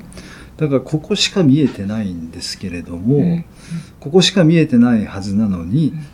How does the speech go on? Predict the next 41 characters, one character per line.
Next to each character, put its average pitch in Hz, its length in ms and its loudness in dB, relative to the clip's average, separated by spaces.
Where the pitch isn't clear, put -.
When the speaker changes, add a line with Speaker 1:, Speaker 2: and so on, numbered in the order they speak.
Speaker 2:
う 113 40 -4
ん。 117 40 2
Speaker 1:
周 120 100 2
り 113 60 6
も 107 80 0
見 110 120 2
え 110 60 -12
ち - 100 -14
ゃ - 20 -20
う - 40 -20
ん - 20 -20
で - 60 -20
す - 100 -20
よ - 80 -20
ね。 101 100 -18
Speaker 2:
へ 160 920 -8
ー。 233 840 -2
Speaker 1:
<laughs> - 0 -
で、 - 60 0
ル 214 160 2
ー - 40 -6
ペ 151 60 4
の 120 80 6
中 127 240 2
は 101 60 -4
見 117 120 2
て 117 120 -4
ん 95 60 -4
で 87 60 -10
す - 120 -16
け 90 100 -12
れ 82 80 -14
ど 98 100 -12
も、 107 240 -2
Speaker 2:
う 175 40 2
ん。 165 280 0
Speaker 1:
そ 156 100 -2
の 139 60 4
周 196 340 0
辺 175 260 2
も 180 360 -2